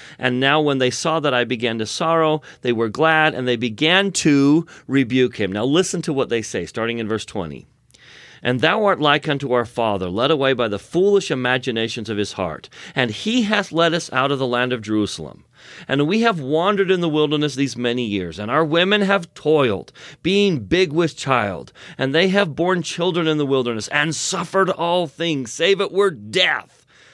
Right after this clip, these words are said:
And it would have been better that they had died before they came out of Jerusalem than to have suffered these afflictions. Behold, these many years we've suffered in the wilderness,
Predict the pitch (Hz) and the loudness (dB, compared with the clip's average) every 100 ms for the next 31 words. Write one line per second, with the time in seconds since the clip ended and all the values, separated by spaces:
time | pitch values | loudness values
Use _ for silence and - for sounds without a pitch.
0 | - - - 160 165 196 226 226 156 190 | -20 -10 -2 -2 0 0 0 -2 -2 -4
1 | 180 147 180 185 175 170 180 170 175 123 | -2 0 0 0 -2 0 0 2 0 -2
2 | 101 175 165 165 135 151 - 147 139 131 | -2 2 4 2 0 -4 -2 -4 -2 -4
3 | - 143 139 131 127 110 127 135 - 113 | -4 -4 0 0 -2 0 0 0 0 -4
4 | 107 - - 143 135 139 127 107 - 135 | -4 -8 0 0 2 2 2 2 2 2
5 | 127 113 120 110 107 101 98 - 80 - | 0 -2 -2 -2 -4 -4 -4 -6 -14 -16
6 | - - - 143 160 156 147 139 147 151 | -20 -10 -2 2 4 4 2 2 2 2
7 | 151 135 147 139 131 107 - 143 135 135 | 2 2 0 0 -2 -4 -2 -2 0 0
8 | 131 131 123 123 123 127 | 0 0 2 2 0 -2